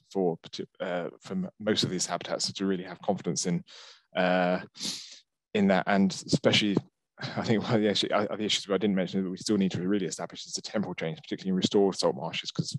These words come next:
carbon can shoot up and down. Uh, there's evidence for carbon shooting up very, very quickly in restored marshes and then can, and then can stop or drop off. So, um, I think, <laughs> I think in terms of additionality, there's a lot we still need to work out, basically.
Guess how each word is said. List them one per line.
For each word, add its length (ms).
carbon 460
can 160
shoot 400
up 140
and 100
down. 440
Uh, 280
there's 160
evidence 260
for 80
carbon 360
shooting 280
up 140
very, 100
very 140
quickly 340
in 60
restored 360
marshes 300
and 80
then 80
can, 320
and 100
then 80
can 120
stop 340
or 80
drop 240
off. 200
So, 880
um, 400
I 100
think, 180
<laughs> 260
I 280
think 160
in 40
terms 300
of 80
additionality, 480
there's 160
a 60
lot 200
we 60
still 160
need 120
to 80
work 200
out, 160
basically. 320